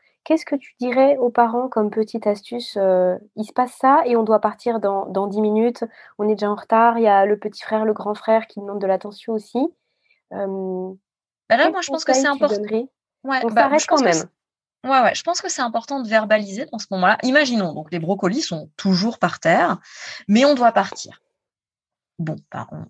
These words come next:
Speaker 2: c'est à nous, c'est nous l'adulte qui sommes, euh, qui sommes, qui représentons la sagesse. Donc, on ne va pas laisser les, les, les brocolis par terre. Donc, on peut, on peut dire, « Bon, je vois que tu n'as pas du tout envie de ramasser ces brocolis. Je sens qu'il y a quelque chose qui,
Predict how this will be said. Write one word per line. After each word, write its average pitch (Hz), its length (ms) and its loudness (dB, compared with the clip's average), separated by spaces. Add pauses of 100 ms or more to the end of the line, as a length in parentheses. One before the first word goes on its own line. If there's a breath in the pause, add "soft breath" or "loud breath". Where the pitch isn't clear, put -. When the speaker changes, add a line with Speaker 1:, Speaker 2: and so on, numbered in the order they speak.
(260)
Speaker 2:
c'est - 220 -4
à 190 80 6
nous, 285 300 2
c'est - 180 -2
nous 254 180 4
l'adulte 175 520 0
qui - 120 -14
sommes, 170 300 -2
euh, 156 240 0 (100)
qui - 80 -8
sommes, 165 300 -2
qui - 140 -8
représentons 175 520 -2
la 175 120 4
sagesse. 170 540 0 (260 loud breath)
Donc, 165 120 -6
on 156 40 0
ne 156 40 -2
va 160 120 2
pas 277 180 4
laisser 233 320 0
les, 175 140 0 (100)
les, 160 220 0
les 160 160 0
brocolis 165 420 -6
par 208 160 -2
terre. 214 240 -2 (360 loud breath)
Donc, 175 180 2
on 175 80 4
peut, - 160 -6
on 160 100 -4
peut 175 140 0
dire, « 269 300 0
Bon, 160 200 -6 (120)
je 175 140 2
vois 196 220 4
que 294 60 -10
tu - 120 -6
n'as 180 120 2
pas 190 140 2
du 190 120 -4
tout - 140 -6
envie 180 240 0
de - 40 0
ramasser 160 380 -4
ces 185 160 -4
brocolis. 170 540 -4
Je 208 100 0
sens 233 200 0
qu'il 311 80 -2
y - 20 0
a 277 40 -2
quelque 185 240 0
chose 254 260 -2
qui, 165 240 -10